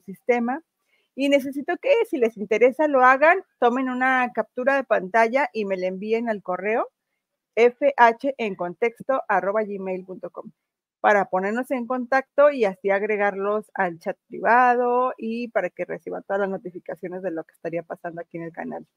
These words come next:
Dice Merly, "Ok, lo veo cuando me levante". <laughs> Dice otra vez Gladys, "Buenas noches, buenas noches".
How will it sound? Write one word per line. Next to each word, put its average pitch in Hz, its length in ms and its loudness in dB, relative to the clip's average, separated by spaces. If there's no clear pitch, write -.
Dice 196 260 -4
Merly, 202 340 2
"Ok, 208 160 2
lo 240 120 4
veo 226 200 2
cuando 247 240 2
me 185 100 -2
levante". 180 680 -2
<laughs> - 300 -14
Dice 196 200 -8
otra 202 180 0
vez 202 160 -2
Gladys, 196 440 0
"Buenas 202 280 -2
noches, 185 520 -4
buenas 190 340 -4
noches". 185 340 -6